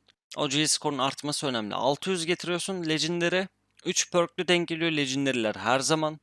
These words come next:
Onu da söyleyeyim. Ee, mor getiriyorsanız double perk genel olarak. Bazı şeylerde hani böyle çok name it item olur. Üç perk gelir. Ona okeyim. Onda bir problem yok. Gördün mü? O get-, Glittering Ebony, Phoenix Wave, Runic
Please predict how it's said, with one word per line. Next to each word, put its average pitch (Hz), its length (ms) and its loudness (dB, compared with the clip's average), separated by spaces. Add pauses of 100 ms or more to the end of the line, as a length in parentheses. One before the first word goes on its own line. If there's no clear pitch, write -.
(320)
Onu 156 180 -2
da 160 80 0
söyleyeyim. 151 480 -2 (320)
Ee, 110 260 -2
mor 156 240 4
getiriyorsanız 151 760 0
double 131 280 2
perk 160 420 -4 (300)
genel 113 240 -2
olarak. 110 440 -4 (300)
Bazı 160 240 2
şeylerde 123 420 2
hani 113 200 -2
böyle 113 200 -2
çok - 240 -6 (280)
name 135 280 2
it 123 120 -4
item 120 260 -2
olur. 113 300 -8 (400)
Üç - 220 -6
perk 127 260 -2
gelir. 113 360 -4
Ona 127 260 -4
okeyim. 98 340 -6
Onda 104 240 -6
bir 110 80 -8
problem 110 480 -6
yok. 101 120 -8 (340)
Gördün 202 320 0
mü? 101 220 -4 (300)
O 151 120 -4
get-, 160 300 -4
Glittering 156 560 -2
Ebony, 143 400 0
Phoenix 143 320 -2
Wave, 127 360 0
Runic 135 300 -4